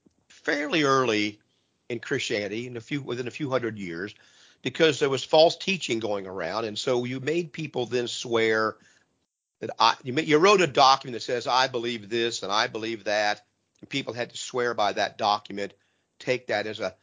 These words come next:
oath that they believed this before they could be a part of a church. And these creeds then developed into official statements. And then this creed came over in opposition to this creed.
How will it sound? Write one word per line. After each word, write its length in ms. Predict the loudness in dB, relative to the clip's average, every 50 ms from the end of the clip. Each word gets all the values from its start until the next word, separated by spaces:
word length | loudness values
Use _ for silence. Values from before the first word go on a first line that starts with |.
| _ _ _
oath 460 | 2 4 4 4 4 2 -2 -6 -12 -14
that 140 | -14 -6
they 160 | -4 -2 -2 -2
believed 380 | -2 -4 -2 -2 -4 -4 -4
this 220 | -4 -4 -4 -4 -6
before 260 | -10 -8 -6 -6 -4
they 120 | -4 -4
could 200 | -4 -6 -8 -6
be 180 | -6 -6 -6 -6
a 40 | -6
part 260 | -4 -4 -4 -4 -4
of 80 | -8
a 40 | -14
church. 580 | -12 -12 -8 -4 -4 -4 -4 -4 -8 -10 -16 -18 _ -20 -20 -20 -20 _ _ _ _
And 100 | -6 -4
these 160 | -4 -4 -4 -6
creeds 440 | -8 -6 -2 0 0 0 2 0
then 100 | 0 0
developed 380 | 0 0 2 4 2 2 2 0
into 180 | -4 -2 -2 -2
official 480 | -2 -2 -2 -2 -2 0 -2 -4 -6
statements. 460 | -6 0 2 2 2 2 -2 -4 -4 -2
And 160 | -4 0 2
then 200 | 2 2 2 -2 -8 -18 _ _ _
this 280 | 0 2 4 4 4
creed 480 | 2 -4 -2 0 2 2 2 0 -4 -6 -12 _ _ _ _ _ _ _ -18 -6
came 300 | -2 0 0 0 2 2
over 260 | 0 0 0 -2 -4
in 160 | -2 0 4
opposition 680 | 6 6 6 4 2 -4 -2 -4 -4 -2 -4 -4 -6 -6
to 100 | -8 -12
this 360 | -12 -6 -2 0 0 0 -2
creed. 520 | -6 -6 -4 -2 0 0 0 0 -2 -4